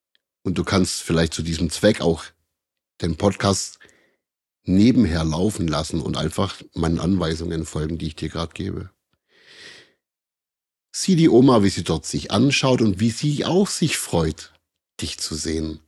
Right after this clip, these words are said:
Also nur Mimik, nichts Gesprochenes. So, und dann beginnst du ihr diese vier Schritte zu sagen. Sagst, „Oma, ich hab nie im Leben gesagt, wie sehr ich dich liebe.“ Und weißt du, was geil ist in so einer Vorstellung?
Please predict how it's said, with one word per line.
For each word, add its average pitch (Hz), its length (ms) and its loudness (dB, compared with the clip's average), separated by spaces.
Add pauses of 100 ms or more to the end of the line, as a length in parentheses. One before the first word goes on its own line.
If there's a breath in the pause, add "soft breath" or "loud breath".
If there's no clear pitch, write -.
(520)
Also 117 240 0
nur 208 200 6
Mimik, 170 540 6 (400)
nichts 165 220 -4
Gesprochenes. 156 720 2 (560 loud breath)
So, 92 180 0
und 85 280 0
dann 151 200 4
beginnst 131 480 2
du 110 80 2
ihr 98 180 2
diese 98 380 -2
vier 90 240 -2
Schritte 80 480 -6 (380)
zu - 140 -8
sagen. 78 340 -4
Sagst, 78 300 -12
„Oma, 101 420 -2 (680 soft breath)
ich - 200 -6
hab 101 180 -4
nie 127 360 4
im 139 120 4
Leben 120 360 0
gesagt, 98 420 -4
wie 98 60 -2
sehr 90 220 -4
ich 87 100 -6
dich - 260 -16
liebe.“ 87 420 -6 (1200 loud breath)
Und 76 140 -6
weißt 98 220 0
du, 101 40 0
was - 140 -4
geil - 220 0
ist 147 100 0
in 135 80 0
so 117 140 -2
einer 110 140 0
Vorstellung? 104 720 -2